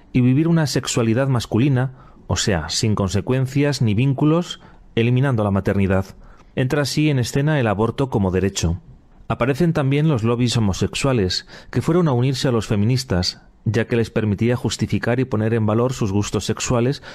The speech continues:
como opciones que liberan a la mujer del rol social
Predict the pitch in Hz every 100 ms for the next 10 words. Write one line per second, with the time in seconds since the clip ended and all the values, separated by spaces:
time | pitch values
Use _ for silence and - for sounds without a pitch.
0 | - - 113 110 - 123 143 - 110 98
1 | 104 127 95 95 123 127 143 160 120 98
2 | 95 104 98 131 151 131 165